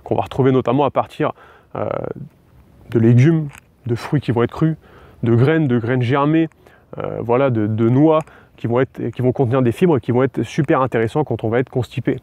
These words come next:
Faites également surtout en sorte d'apporter des légumes, euh, à feuilles vertes, puisque, euh, en plus de contenir énormément de nutriments, ils contiennent de ce qu'on appelle la chlorophylle, qui est extrêmement bénéfique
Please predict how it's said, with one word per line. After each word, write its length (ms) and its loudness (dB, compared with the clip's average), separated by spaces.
Faites 200 0
également 360 4
surtout 440 -2
en 120 0
sorte 280 -2
d'apporter 580 -2
des 120 -2
légumes, 400 -2
euh, 300 -2
à 100 -2
feuilles 220 2
vertes, 360 -4
puisque, 240 -10
euh, 380 -2
en 80 2
plus 180 0
de 80 2
contenir 400 -2
énormément 480 2
de 120 -2
nutriments, 480 0
ils 100 2
contiennent 360 2
de 80 0
ce 80 -6
qu'on 100 -2
appelle 320 0
la 80 -2
chlorophylle, 560 0
qui 80 2
est 20 4
extrêmement 460 0
bénéfique 580 -4